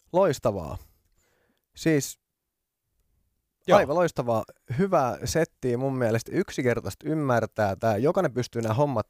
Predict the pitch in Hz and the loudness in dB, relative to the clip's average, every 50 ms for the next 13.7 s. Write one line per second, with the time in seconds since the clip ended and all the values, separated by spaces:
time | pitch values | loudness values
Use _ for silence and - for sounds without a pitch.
0 | _ - 120 117 - 110 92 87 76 65 58 50 - 110 113 104 95 90 80 - | _ -2 -2 0 0 -4 -4 -4 -10 -12 -12 -14 -12 -8 -8 -4 -2 -2 -4 -4
1 | _ _ _ - 135 143 - - 120 101 107 107 107 101 - 95 98 - - - | _ _ _ -2 -2 -2 0 -2 -2 0 0 0 0 -2 -4 -4 -4 -4 -6 -6
2 | - 95 98 - 120 107 107 107 120 127 135 123 117 110 104 98 - - _ _ | -6 -6 -2 -2 -2 0 0 0 2 2 2 2 2 2 2 -2 -4 -12 _ _
3 | _ _ _ _ - 98 98 101 98 95 95 - - - - - - - - 127 | _ _ _ _ -2 0 2 2 2 2 0 -2 -4 -8 -18 -20 -12 -2 0 0
4 | 127 120 120 123 - 127 127 135 120 113 110 - - 110 107 101 95 92 - - | 0 2 0 -2 0 0 0 0 0 -2 -4 -4 -2 -2 -2 -2 -2 -6 -8 -8
5 | 85 73 69 - - - 62 60 60 - 90 95 95 90 92 92 92 92 87 - | -12 -12 -12 -14 -16 -16 -16 -16 -12 -10 -6 -6 -4 -4 -2 -2 -2 -2 -4 -6
6 | - - 104 101 95 95 90 87 90 87 87 92 92 90 87 87 82 87 90 87 | -4 0 0 0 2 0 -2 -4 -6 -4 -2 0 0 0 -2 -4 -6 -6 -8 -8
7 | - - 90 - - 82 73 76 - - - 76 78 67 - - _ _ _ _ | -10 -12 -14 -14 -14 -14 -14 -16 -18 -16 -16 -16 -16 -16 -18 -20 _ _ _ _
8 | _ _ - - 95 80 - - _ _ _ _ _ _ - 339 339 120 - - | _ _ -12 -10 -10 -10 -10 -14 _ _ _ _ _ _ -8 -6 -6 -6 -6 -8
9 | - - - - - - - - _ _ _ - - - - - 123 - 139 113 | -10 -8 -10 -10 -12 -16 -20 -20 _ _ _ -12 -10 -4 0 2 2 2 2 0
10 | 120 107 - - - - - 139 214 165 113 101 - - - - 180 208 165 113 | 0 -2 -2 -4 -4 -4 0 2 2 2 2 0 -4 -6 -8 -4 0 0 0 0
11 | 117 113 131 170 196 - _ - 190 185 180 165 160 160 - - 190 156 - - | 0 -2 -2 -4 -6 -8 _ 0 2 2 2 4 2 0 2 2 2 2 2 0
12 | 104 - - - - _ _ _ _ - 226 208 156 151 160 196 190 175 160 139 | -6 -6 -6 -8 -8 _ _ _ _ -2 -2 0 0 2 2 2 2 2 0 0
13 | 127 135 151 143 139 - - 117 - - 110 110 98 | -2 -2 -2 -2 -2 -2 -8 -6 -2 0 0 0 -2